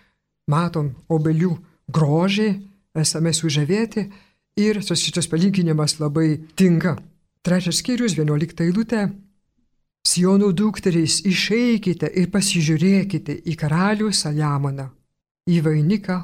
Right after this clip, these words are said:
motinos jam uždėtą per vestuves, jo širdies džiaugsmo dieną. Taigi, šia psalmė nukreipia mūsų, e, širdies žvilgsnį į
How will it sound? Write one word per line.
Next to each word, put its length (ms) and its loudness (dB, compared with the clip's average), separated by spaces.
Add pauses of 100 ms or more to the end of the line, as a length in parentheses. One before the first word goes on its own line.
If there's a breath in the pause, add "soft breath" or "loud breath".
motinos 580 0
jam 200 0
uždėtą 440 -2
per 160 -4
vestuves, 680 -4 (540 soft breath)
jo 200 2
širdies 580 0 (200 soft breath)
džiaugsmo 600 2
dieną. 360 -2 (420)
Taigi, 320 0 (680)
šia 220 -2
psalmė 500 0
nukreipia 440 -4
mūsų, 400 -2 (380)
e, 140 -8 (240)
širdies 640 -4 (520 soft breath)
žvilgsnį 640 -2 (460 loud breath)
į 100 2